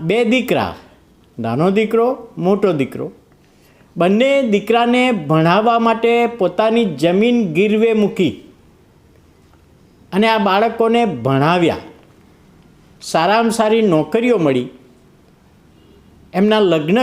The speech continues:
કરાવ્યા, એમનાય ઘરે બાળકો આવ્યા અને બંને ભાઈઓ જુદા જુદા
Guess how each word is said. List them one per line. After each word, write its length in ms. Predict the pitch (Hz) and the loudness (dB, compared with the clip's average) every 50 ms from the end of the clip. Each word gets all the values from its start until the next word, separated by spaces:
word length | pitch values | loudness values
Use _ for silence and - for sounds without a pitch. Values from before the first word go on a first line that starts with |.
| 247 247 | 0 0
કરાવ્યા, 520 | 180 156 147 143 143 147 151 165 185 - - - - _ - - - - _ _ _ _ - | 0 2 2 2 2 0 0 -2 -2 -6 -16 -20 -20 _ -20 -20 -20 -20 _ _ _ _ -2
એમનાય 540 | 160 160 156 160 160 165 180 208 226 214 196 | 0 2 2 2 2 2 2 2 2 2 0
ઘરે 220 | 208 208 208 214 | 0 2 0 0
બાળકો 440 | 196 175 165 156 156 165 151 - - 151 | 0 0 0 0 0 0 -2 -2 0 0
આવ્યા 360 | 143 143 147 156 160 - - - - _ _ _ _ _ _ _ _ _ _ _ _ _ _ _ _ _ _ _ _ _ _ _ _ _ | 0 0 0 -2 -2 -4 -8 -16 -20 _ _ _ _ _ _ _ _ _ _ _ _ _ _ _ _ _ _ _ _ _ _ _ _ _
અને 160 | - 175 190 190 | -2 0 0 0
બંને 400 | 180 190 202 214 233 240 269 269 269 269 269 254 269 - - - _ _ - 123 123 | 0 0 0 0 0 2 2 2 2 0 0 -2 -4 -10 -18 -20 _ _ -12 -6 -2
ભાઈઓ 360 | 165 185 214 240 254 254 233 170 123 107 - - - - - _ _ _ _ _ _ _ _ _ _ _ _ _ - _ _ _ _ _ _ _ _ | 0 0 2 2 2 2 2 0 0 -2 -6 -8 -14 -20 -20 _ _ _ _ _ _ _ _ _ _ _ _ _ -20 _ _ _ _ _ _ _ _
જુદા 420 | - 139 131 147 190 220 254 269 262 | -16 -10 -4 -2 0 0 0 0 0
જુદા 280 | 220 240 226 254 247 | 0 0 0 0 0